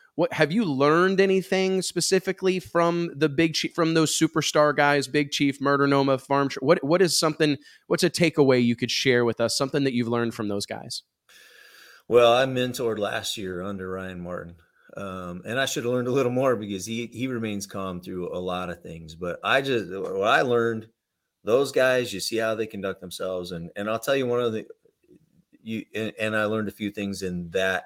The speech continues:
Speaker 2: and how they carry themselves. Now, I'll be honest with you. The, the one thing I learned watching Big Chief is I don't wanna be famous. I mean, I, Rich is great. Famous sucks. I mean, he,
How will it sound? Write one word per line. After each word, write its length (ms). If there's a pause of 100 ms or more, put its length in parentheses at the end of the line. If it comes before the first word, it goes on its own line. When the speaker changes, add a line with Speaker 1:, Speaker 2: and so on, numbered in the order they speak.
Speaker 2:
and 140
how 180
they 140
carry 360
themselves. 400 (240)
Now, 240 (840)
I'll 140
be 140
honest 280
with 120
you. 120
The, 260
the 120
one 200
thing 180
I 80
learned 280
watching 300
Big 160
Chief 260 (240)
is 260 (440)
I 140
don't 120
wanna 140
be 100
famous. 460 (640)
I 20
mean, 100
I, 420
Rich 360
is 100
great. 340
Famous 380
sucks. 460
I 40
mean, 200
he, 360